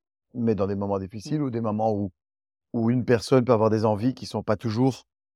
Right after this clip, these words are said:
Speaker 1: euh, cent pour cent les mêmes pour les uns ou les autres, ça peut amener des, des choses de plus complexes. Tu trouves de l'énergie, justement, en, je, bah, pour moi, comme dans un couple, hein, euh, à, à réussir à en parler,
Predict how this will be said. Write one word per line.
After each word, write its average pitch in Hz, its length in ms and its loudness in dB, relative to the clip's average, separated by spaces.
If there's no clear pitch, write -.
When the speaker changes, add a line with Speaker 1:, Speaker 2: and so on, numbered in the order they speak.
Speaker 1:
euh, 95 400 2
cent 143 260 2
pour 113 180 -8
cent 139 180 -2
les 120 120 2
mêmes 123 240 2
pour 107 160 -4
les 104 160 -4
uns 113 120 -2
ou 107 60 -4
les 107 220 -2
autres, 135 220 2
ça - 180 -6
peut 120 200 -2
amener 117 280 0
des, 98 360 -2
des 98 80 -10
choses - 300 -12
de 95 200 -10
plus 95 160 -16
complexes. 123 340 -4
Tu 120 100 -8
trouves 123 220 -2
de 127 80 4
l'énergie, 135 600 2
justement, 127 760 2
en, 101 520 -2
je, 95 180 -10
bah, 85 280 0
pour 98 180 -10
moi, 123 120 2
comme 101 180 -4
dans 95 200 -2
un 92 60 -2
couple, 151 340 -4
hein, 135 200 0
euh, 90 260 -2
à, 101 80 2
à 101 120 -2
réussir 113 440 0
à 113 60 0
en 101 80 0
parler, 120 460 0